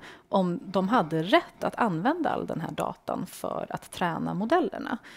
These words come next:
Eh, och liksom utmanade Open A I att sätta ner foten och säga: "Men vad har ni för laglig grund att göra det här?" Eh, det behöver inte vara olagligt.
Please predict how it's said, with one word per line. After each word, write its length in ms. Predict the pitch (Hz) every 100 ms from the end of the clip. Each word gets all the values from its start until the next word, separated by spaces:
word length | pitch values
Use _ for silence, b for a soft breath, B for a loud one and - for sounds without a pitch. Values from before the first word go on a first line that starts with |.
| B B -
Eh, 240 | 175 175
och 160 | 175 196
liksom 240 | 175 175
utmanade 880 | 240 202 160 - 262 285 269 185 170
Open 360 | 170 170 170 160
A 400 | 160 - - 87
I 100 | -
att 100 | -
sätta 220 | 160 170
ner 120 | 151
foten 400 | - 185 - 175
och 80 | 170
säga: 380 | 190 - - 190
"Men 160 | 185
vad 160 | 190 185
har 260 | - 156
ni 140 | 160 160
för 140 | 175
laglig 460 | 180 202 151 156 160
grund 340 | - - -
att 120 | 170
göra 460 | 196 277 226 220 330
det 120 | 277 -
här?" 300 | - 247 240 B B B B B -
Eh, 80 | - -
det 220 | - 220
behöver 480 | 240 196 226 381 392
inte 220 | 285 -
vara 220 | 65 -
olagligt. 760 | 160 147 - - 196 339 -